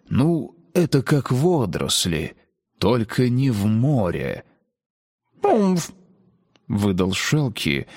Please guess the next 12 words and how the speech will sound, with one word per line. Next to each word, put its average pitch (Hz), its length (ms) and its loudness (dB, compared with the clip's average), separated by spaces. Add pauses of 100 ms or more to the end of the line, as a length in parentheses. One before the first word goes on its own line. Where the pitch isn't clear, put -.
(140)
нечто 131 440 0
похожее 110 640 0
на 113 140 0
согласие 95 1000 0
и - 140 -4
сочувствие, 62 1040 -4 (320)
а - 120 -4
потом 202 340 2
пополз 135 680 -2
обратно 98 580 0
в 123 60 -2
воду. 60 540 -6